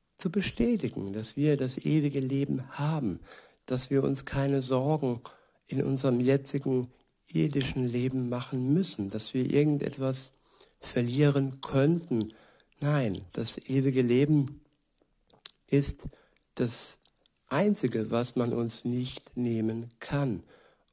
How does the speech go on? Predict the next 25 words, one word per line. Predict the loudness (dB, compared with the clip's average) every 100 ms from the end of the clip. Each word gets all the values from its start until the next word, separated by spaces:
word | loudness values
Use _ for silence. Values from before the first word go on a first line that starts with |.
| -4
Und | -2 2
das | 0 0 -4 -8 -4
ist | -4 -4 -6
dann | -4 -4
schon | -2 0 0
das | -2 -6
Bedeutendste | -4 2 2 2 0 -2 -4 -8 -4
überhaupt. | -4 -2 -2 0 0 -2 -14 -16 _ _ _ _ _ _ _ -10
Und | -6 -6 -8 -6
die | 0
Macht, | 2 0 -2 -8 -12 -6
die | -4
man | -2 -2
über | -2 -2 0
uns | 0 -2 -4 -4
hat, | -4 -4 -6
die | -4
Macht, | -2 -4 -8
die | -8
die | -6 -2
Welt | 0 0
über | -2 -2
uns | -2 -4 -6
haben | -4 -4 -4
kann, | -4 -2 -2